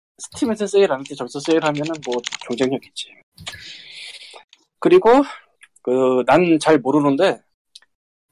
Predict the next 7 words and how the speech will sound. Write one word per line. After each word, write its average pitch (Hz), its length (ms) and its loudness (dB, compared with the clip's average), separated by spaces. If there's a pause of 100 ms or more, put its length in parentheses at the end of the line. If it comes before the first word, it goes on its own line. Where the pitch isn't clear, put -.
(140)
닌텐도 214 480 2
온라인에서 160 580 4
패밀리 269 320 0
계정, 139 340 -2
이게 147 180 -4
도대체 156 240 -10
뭐지? - 380 -20